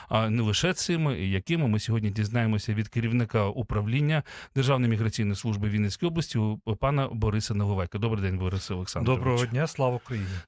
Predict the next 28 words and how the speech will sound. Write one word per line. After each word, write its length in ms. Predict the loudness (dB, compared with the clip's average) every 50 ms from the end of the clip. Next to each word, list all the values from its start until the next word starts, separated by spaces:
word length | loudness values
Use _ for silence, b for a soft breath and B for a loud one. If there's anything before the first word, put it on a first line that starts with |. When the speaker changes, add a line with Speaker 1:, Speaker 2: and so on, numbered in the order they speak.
| -2 2
Speaker 1:
Героям 380 | 2 4 4 4 2 2 0
слава! 380 | 0 2 2 4 4 4 4 4
Ми 180 | 4 4 2
всі 280 | 2 0 0 2 2 2
працюємо 500 | 2 2 0 0 0 2 2 2 2 4
на 140 | 2 2 2
перемогу, 580 | 2 2 2 2 2 2 2 2 2 2 2
і 80 | 2 0
кожен 420 | 0 2 2 2 2 2 2 0
щодня 680 | 0 -2 -2 0 0 0 2 2 2 2 2 0 -2 -4 -6
обов'язково 600 | -4 0 0 2 2 2 2 2 2 2 4 4
має 220 | 2 4 4 2 2
робити 360 | 2 2 0 0 0 -2 -4
корисні 540 | -2 0 0 2 2 0 -2 -2 -2 -2 -2
справи 420 | -2 -2 0 0 2 2 2 0
для 160 | 0 0 -2
того, 300 | 0 2 2 2 0 0 -2
аби 180 | 0 0 2 2
наблизити 580 | 2 2 2 2 2 2 2 0 0 -2 -4
цей 240 | -4 -2 -2 -2 -2
світлий 420 | -2 -2 -2 -2 0 0 0 0
день 240 | 0 0 0 2 2
і 60 | 0
підтримати 540 | 0 -2 -4 -2 0 2 2 2 0 0 0
наші 280 | 0 0 0 0 0 -2
Збройні 400 | -2 0 0 2 2 2 0 0
Сили 280 | -2 -2 -2 0 0
України. 460 | 0 -2 -2 -2 -2 -2 0 -2 -4